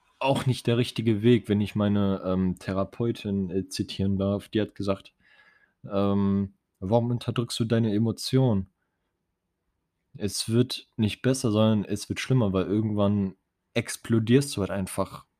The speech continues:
vor Emotionen und die Auswirkungen sind halt einfach verheerend." So. Eine posttraumatische Belastungsstörung tritt halt einfach,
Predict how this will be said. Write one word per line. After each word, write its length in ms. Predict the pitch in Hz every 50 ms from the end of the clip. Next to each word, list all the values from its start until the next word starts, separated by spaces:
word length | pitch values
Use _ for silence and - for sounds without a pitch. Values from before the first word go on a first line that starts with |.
| _ _
vor 1000 | - - - - - - - - - - - - - 107 101 98 95 95 95 - -
Emotionen 880 | 113 95 95 95 95 - - - - 104 98 98 98 95 104 107 - _ _ _ _ _ _ _ _ _ _ _ _ _ _ _ _ _ _ _ _ _
und 320 | - 113 107 107 101 - -
die 180 | 110 107 -
Auswirkungen 640 | - 127 127 123 - - 107 104 - 110 107 104 95 - _ _ _ _ _ _ _ -
sind 480 | - 104 101 104 104 104 104 113 110 107
halt 100 | 110 101
einfach 240 | 110 110 - 98
verheerend." 680 | - - - 90 95 113 127 120 95 90 90 85 - - _ _ _ _ _ _ _ _ _ _ _ _ _ _ _ _ _ _ _ -
So. 540 | 98 95 98 101 101 98 98 98 95 95 - _ _ _ _ _ _ _ _ _ _ _ _ _ _ _ _ _ _ _ - - _ _ _ _ _ _ _ _ _ _ _ _ _ _ _ _ _ _ _ _ _
Eine 180 | - 110 110 107
posttraumatische 580 | 104 - 139 - - - 127 120 120 - -
Belastungsstörung 640 | 113 117 135 127 - - 117 - - 120 113 117 110
tritt 300 | - - - 127 123 -
halt 120 | 120 110 -
einfach, 480 | 101 110 120 - - 117 113 - -